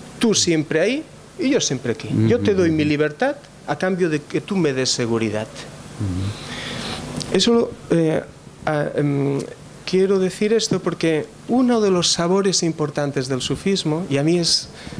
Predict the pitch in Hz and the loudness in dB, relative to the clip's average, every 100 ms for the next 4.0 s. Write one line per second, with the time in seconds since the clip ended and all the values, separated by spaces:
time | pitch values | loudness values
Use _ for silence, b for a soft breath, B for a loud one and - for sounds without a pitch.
0 | B - 156 160 170 160 147 - 156 147 | B 0 2 2 2 2 0 0 0 0
1 | - 147 151 151 147 143 139 - - - | 2 0 0 0 0 0 -2 -8 -10 -4
2 | 139 - - 135 220 180 147 127 117 120 | -4 -4 0 2 2 2 0 0 2 2
3 | 127 147 151 143 139 180 151 117 - | 0 2 2 2 0 0 2 0 -2